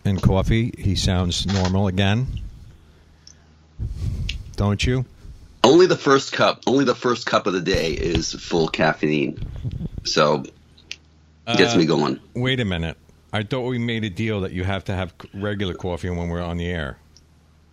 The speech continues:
Speaker 2: That's exactly what I'm drinking right now. This is my first cup, so it's fully caffeinated.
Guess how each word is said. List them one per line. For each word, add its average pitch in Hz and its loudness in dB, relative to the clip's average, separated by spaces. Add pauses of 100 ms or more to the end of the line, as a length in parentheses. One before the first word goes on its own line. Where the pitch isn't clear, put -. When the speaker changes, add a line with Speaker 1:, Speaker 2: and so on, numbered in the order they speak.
(240)
Speaker 2:
That's - 4
exactly 95 4
what 92 2
I'm 87 0
drinking 87 -2
right 82 -4
now. 78 -2
This 82 -2
is 82 -4
my 78 2
first 87 2
cup, - 0
so 76 0
it's - -4
fully 78 2 (100)
caffeinated. - 0